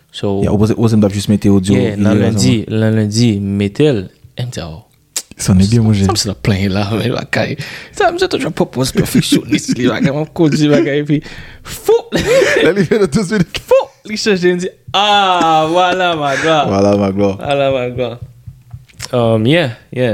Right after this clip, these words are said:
Speaker 1: So enniwey nou te fè jowèl plis ke mwen te fè. Tout sa l te kapab pou li, pou li ba nou li paske mwen. M te nan yon moun tenks iving m ap ba nou manti. M ap ba nou manti.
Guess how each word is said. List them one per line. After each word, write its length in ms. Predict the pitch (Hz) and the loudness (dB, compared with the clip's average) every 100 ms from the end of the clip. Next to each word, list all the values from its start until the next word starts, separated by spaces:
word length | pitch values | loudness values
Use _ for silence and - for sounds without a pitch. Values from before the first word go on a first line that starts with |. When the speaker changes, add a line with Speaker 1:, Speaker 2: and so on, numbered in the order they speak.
| 107 | -4
Speaker 1:
So 380 | - 113 107 - | 0 2 0 0
enniwey 540 | 156 160 131 131 123 120 | 0 2 4 2 -2 -8
nou 120 | 113 | -10
te 120 | 120 | -10
fè 180 | - 113 104 113 - _ _ - 110 107 104 101 107 | -4 -2 -2 -6 -18 _ _ -10 -2 -2 0 0 2
jowèl 320 | 113 113 107 | 4 2 2
plis 200 | 113 - | -2 -2
ke 80 | 110 | 0
mwen 200 | 104 98 | 0 -2
te 100 | 101 | -4
fè. 120 | - - | -6 -8
Tout 120 | - | -6
sa 140 | 98 | -4
l 80 | 92 | -4
te 80 | - | -6
kapab 300 | - - - - | -8 -6 -8 -4
pou 120 | - | -4
li, 200 | 87 85 - _ _ _ _ _ _ _ | -2 -6 -10 _ _ _ _ _ _ _
pou 120 | - | -6
li 100 | 104 | -2
ba 160 | 101 101 | 0 2
nou 140 | 98 98 | 2 2
li 100 | 101 | 0
paske 240 | 101 104 | 0 -2
mwen. 160 | 101 101 | -2 -2
M 40 | |
te 100 | 104 | 0
nan 100 | 110 | 0
yon 100 | 110 | 0
moun 100 | 104 | -2
tenks 260 | 104 98 101 | -2 -2 -2
iving 340 | 98 107 113 | -2 -2 -4
m 840 | 135 - _ _ _ _ - - - | -10 -18 _ _ _ _ -16 -10 -6
ap 60 | - | -2
ba 140 | - | 0
nou 120 | 98 | 0
manti. 280 | 101 - 98 - 147 - - - - - - - - _ _ | 0 -2 -2 0 0 -2 -4 -4 -10 -18 -20 -20 -20 _ _
M 100 | - | -6
ap 60 | - | -2
ba 140 | 98 98 | -2 0
nou 100 | 101 | 0
manti. 440 | 98 98 98 | 0 -2 -2